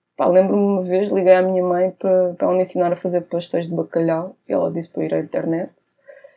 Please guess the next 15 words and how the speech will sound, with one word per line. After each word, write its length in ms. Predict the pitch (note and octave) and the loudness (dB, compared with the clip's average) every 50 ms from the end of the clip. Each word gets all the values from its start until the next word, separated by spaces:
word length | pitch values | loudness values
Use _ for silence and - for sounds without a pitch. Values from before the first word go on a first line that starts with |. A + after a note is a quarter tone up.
| _ | _
E 100 | - - | 0 2
eu 60 | F#3 F#3+ | 4 6
inventei, 1040 | G3 G3 F3+ G3 G3 G#3 - G3+ G3+ - E4+ - F#3+ G3 - - - F3 - - _ _ _ _ - - | 6 4 6 8 10 12 12 12 10 10 8 10 10 10 8 4 -2 -6 -8 -12 _ _ _ _ -18 -16
<laughs> 240 | - - - - - _ | -16 -16 -16 -20 -10 _
inventei 440 | G3+ G3+ G3+ F#3+ G3 G3+ - F#3 F#3 | -2 0 2 2 2 2 2 2 4
uns 140 | F#3+ G3 - | 2 2 -2
pastéis 400 | - - F#3+ G3+ - F#3 F#3 F3+ | -2 -2 -2 0 2 2 2 2
de 60 | E3+ E3 | 2 0
bacalhau 540 | F3+ E3+ - - E3+ E3+ E3+ E3 E3+ F3 E3+ | 0 0 2 2 2 2 2 2 0 -2 -4
com 680 | - - E3 D#3+ D#3 D#3 D#3+ D#3 D#3 D#3 - - - - _ _ _ _ _ _ _ _ _ - | -6 -6 -4 -4 -4 -2 -4 -6 -6 -8 -12 -14 -16 -20 _ _ _ _ _ _ _ _ _ -8
azeitonas, 1040 | - F3 D#3+ D#3+ E3+ E3 E3 - - - E3 E3 E3 E3 E3 E3 - - - - - | -6 -6 -2 -2 -2 -4 -4 -4 -4 -2 -2 -2 -2 -4 -6 -8 -10 -14 -18 -18 -16
uma 140 | - - | -14 -14
coisa 240 | - - - - - | -12 -10 -8 -6 -6
assim 200 | - - - - | -8 -6 -6 -6
maluca. 540 | - F3+ E3 D#3+ E3 F3 E3+ - - A#3 A#3 | -4 -2 -2 -2 -2 -4 -6 -8 -10 -14 -14